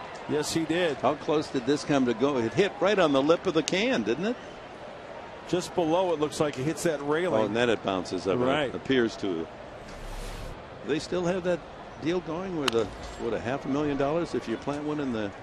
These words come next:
Speaker 1: I
Speaker 2: Frazee
Speaker 1: believe
Speaker 2: paint
Speaker 1: so.
Speaker 2: can?
Speaker 1: Now, whether it's a hometown Padre or a visiting player as well.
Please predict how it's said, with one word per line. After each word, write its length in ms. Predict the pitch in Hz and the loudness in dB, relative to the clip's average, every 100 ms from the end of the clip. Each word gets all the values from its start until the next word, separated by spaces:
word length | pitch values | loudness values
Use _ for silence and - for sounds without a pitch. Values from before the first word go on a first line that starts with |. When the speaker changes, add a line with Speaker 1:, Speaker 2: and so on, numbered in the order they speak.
| - | -2
Speaker 1:
I 40 | |
Speaker 2:
Frazee 240 | 147 - 147 | 0 2 2
Speaker 1:
believe 180 | 170 202 | 2 2
Speaker 2:
paint 160 | 156 | 2
Speaker 1:
so. 300 | 156 - - | 4 4 2
Speaker 2:
can? 100 | 139 | 0
Speaker 1:
Now, 140 | 139 135 | 0 2
whether 280 | 160 180 | 2 2
it's 160 | 170 - | 0 0
a 160 | 151 135 | 0 2
hometown 560 | 160 175 - 165 147 | 0 0 0 0 0
Padre 480 | 131 165 180 185 190 | 0 0 2 0 0
or 440 | 165 170 156 151 151 - | 0 2 2 2 -2 -2
a 80 | 139 | -2
visiting 380 | 131 165 156 156 | 0 0 0 -4
player 260 | - 156 143 | 0 0 0
as 140 | 127 | 0
well. 460 | 127 175 170 123 | 0 2 2 0